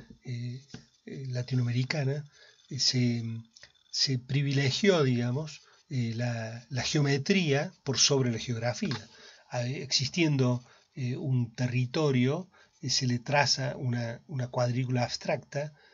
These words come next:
que, que predomina claramente, pero absolutamente, sobre esa condición territorial, geográfica, que, que la vemos emerger todos los días en nuestra realidad.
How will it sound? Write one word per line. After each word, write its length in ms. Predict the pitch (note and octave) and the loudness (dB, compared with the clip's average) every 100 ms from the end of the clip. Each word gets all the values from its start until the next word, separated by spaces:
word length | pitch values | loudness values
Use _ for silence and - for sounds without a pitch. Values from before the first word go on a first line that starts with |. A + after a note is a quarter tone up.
| _ _ - | _ _ -8
que, 480 | C3 B2 A#2+ - _ | -2 0 0 -6 _
que 160 | - B2 | -8 -6
predomina 1040 | - C#3 C#3 C#3+ D#3 F#3+ F3+ E3 F#3+ G#3 F3+ - - | -2 2 2 2 2 2 2 0 -2 -4 -8 -16 -4
claramente, 880 | - E3 F#3 C3+ D#3 E3 C3+ D3+ F3 - - _ - | 2 4 4 2 0 0 -2 -4 -6 -14 -20 _ -10
pero 280 | B2 A#2 B2 | -6 -6 -6
absolutamente, 840 | - B2 C3 F3+ C#3 D3 D3 D3+ | -4 -2 0 0 0 0 0 -2
sobre 320 | - B2+ A#2 | 0 0 2
esa 180 | C3 D3 | 0 -2
condición 640 | B2+ A2+ A2 C#3+ C#3 C#3 C#3 - _ | -4 -6 -6 -6 -4 -6 -10 -20 _
territorial, 840 | - B2 A#2+ G#2+ A#2+ C#3 C#3+ D3 D3+ - - - | -8 -6 -6 -8 -4 -2 -2 -4 -8 -14 -18 -14
geográfica, 880 | - B2+ A#2+ D3 D3+ C#3 B2 C#3+ D3+ _ _ _ | -4 0 2 4 2 0 -6 -8 -12 _ _ _
que, 360 | - B2+ B2 - | 0 2 2 -2
que 160 | - A#2+ | -6 -4
la 100 | A#2 | -2
vemos 320 | C#3 E3 A2+ | -2 0 0
emerger 460 | B2 B2 B2+ D3 C3 | 0 0 -2 -4 -2
todos 240 | - D3 | 2 2
los 160 | C3 A2 | 2 0
días 400 | C3+ C#3+ C#3 A#2+ | -2 0 -2 -2
en 100 | A2+ | -4
nuestra 320 | A2+ - G#2+ | -6 -6 -8
realidad. 460 | G#2+ A#2+ F#3 D#3 | -6 -2 -2 -2